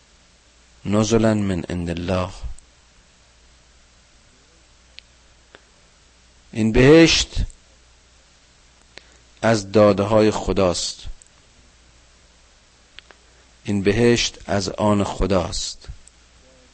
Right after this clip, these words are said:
داده ای از مجموعهٔ داده های خداست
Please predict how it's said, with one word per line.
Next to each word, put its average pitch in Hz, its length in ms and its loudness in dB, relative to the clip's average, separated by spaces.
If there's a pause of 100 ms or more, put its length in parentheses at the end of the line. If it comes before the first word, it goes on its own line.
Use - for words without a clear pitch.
(2250)
داده 127 400 8
ای 156 180 8
از 104 260 2
مجموعهٔ 101 680 0
داده 95 320 0
های 92 240 -2
خداست 90 640 -10